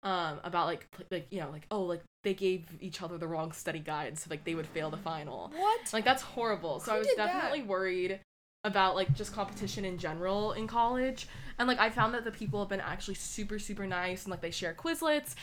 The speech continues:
Speaker 1: and, like, on the group chats, like, everyone's super supportive and, like, super friendly, um, and, like, you know, it's, like, a g-, good space to actually, like, ask questions, and people respond super nice.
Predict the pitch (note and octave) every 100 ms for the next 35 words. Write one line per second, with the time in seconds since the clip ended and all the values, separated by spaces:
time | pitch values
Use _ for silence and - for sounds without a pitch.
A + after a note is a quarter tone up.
0 | - - G#3 G3 - F3 F3+ F3 - F#3+
1 | F#3 F#3+ F3+ F3+ F#3 - F#3+ F3 E3+ -
2 | C4 A#3+ A3+ G#3+ G3 F3+ F3 - A3+ G#3
3 | G#3 F#3+ F#3+ F#3 F#3 F#3+ - - - F#3
4 | E3+ F3 F3 - _ - F#3+ D#3 F#3+ F3
5 | - - - - G3 F#3 - F3 E3+ -
6 | D#3+ D3+ - D#3+ D3 E3 - D#3+ - -
7 | E3 C#3+ D#3+ D#3 D#3+ E3 D3 C#3 E3 E3
8 | E3 F3+ F3+ E3 E3 F3